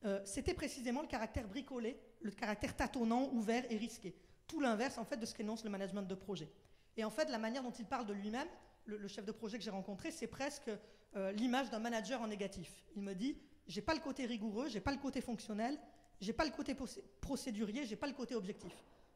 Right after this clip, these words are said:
Donc vraiment, a priori, on se demande un peu pourquoi on l'a pris pour, euh, <laughs> mener un projet, vu que ça, ça, c'est,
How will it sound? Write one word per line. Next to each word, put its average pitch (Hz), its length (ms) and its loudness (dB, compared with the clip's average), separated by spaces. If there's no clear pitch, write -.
Donc 196 140 -8
vraiment, 220 220 -2
a 240 60 2
priori, 226 400 -2
on 226 80 -4
se 180 60 -8
demande 208 220 -8
un 190 60 -8
peu 220 100 -10
pourquoi - 300 -16
on - 20 -8
l'a 185 100 -4
pris 240 160 -10
pour, 170 240 -12
euh, 165 60 -10
<laughs> - 160 -20
mener 208 220 -4
un 220 100 0
projet, 190 340 -10
vu 202 80 -8
que - 60 -14
ça, 196 80 -8
ça, 185 260 -8
c'est, - 180 -8